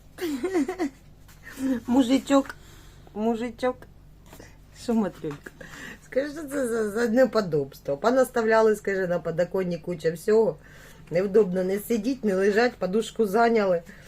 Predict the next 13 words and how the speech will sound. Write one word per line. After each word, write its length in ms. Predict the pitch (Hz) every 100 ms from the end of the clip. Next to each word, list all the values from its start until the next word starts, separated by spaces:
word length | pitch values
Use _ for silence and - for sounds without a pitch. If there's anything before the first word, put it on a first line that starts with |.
| - - -
Скажи, 220 | - 202
давай 340 | 214 226 247 240
ще 220 | - 233
одну 180 | 196 190
подушку 480 | 180 170 180 - 160
клади, 380 | 170 170 156
да? 240 | 156 196 254 - - - - -
Клади 340 | 185 233 320
ще 200 | 269 -
одну 180 | 240 208
подушку. 680 | - 185 165 165 165 - 160 - - - - 311 262 240 214 262 - 254 - - - - - - - - - - - 269 254 233 208 180 175 - - 190 185
Ну, 120 | 147
пожалуйста. 760 | 143 175 151 131 135 156 -